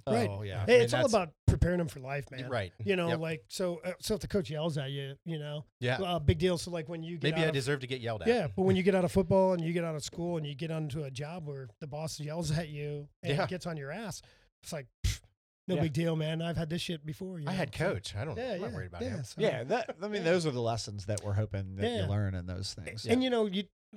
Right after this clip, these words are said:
Speaker 1: Graham, you know, you've coached and you know that I, I run into guys now that are married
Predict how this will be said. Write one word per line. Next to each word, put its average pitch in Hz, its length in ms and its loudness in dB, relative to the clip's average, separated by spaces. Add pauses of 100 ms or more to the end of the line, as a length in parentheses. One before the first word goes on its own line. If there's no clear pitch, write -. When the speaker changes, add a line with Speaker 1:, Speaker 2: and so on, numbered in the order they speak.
Speaker 1:
Graham, 196 280 -4
you 190 80 -10
know, 185 80 -4
you've 165 220 -8
coached 190 500 -10
and 170 160 -2
you 156 100 -2
know 160 380 -4
that 135 300 -12 (640)
I, 156 160 -8
I 170 60 -2
run 208 180 0
into 175 100 -4
guys 147 340 -6
now 135 360 -10 (240)
that 139 240 -6 (280)
are 120 120 -2
married 143 480 -4